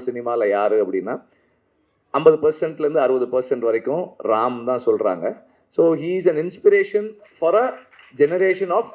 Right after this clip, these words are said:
aspiring filmmakers. So அந்த அளவுக்கு அவருடைய படங்கள் தாக்கத்தை ஏற்படுத்தி இருக்கு.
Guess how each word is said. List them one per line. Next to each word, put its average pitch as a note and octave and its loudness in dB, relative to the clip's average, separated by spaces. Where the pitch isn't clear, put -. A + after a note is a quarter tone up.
aspiring F3 0
filmmakers. D3 0
So F3 4
அந்த E3 -4
அளவுக்கு F#3+ 4
அவருடைய C#3+ 2
படங்கள் C#3+ -4
தாக்கத்தை B2 -2
ஏற்படுத்தி A#2 -2
இருக்கு. - -4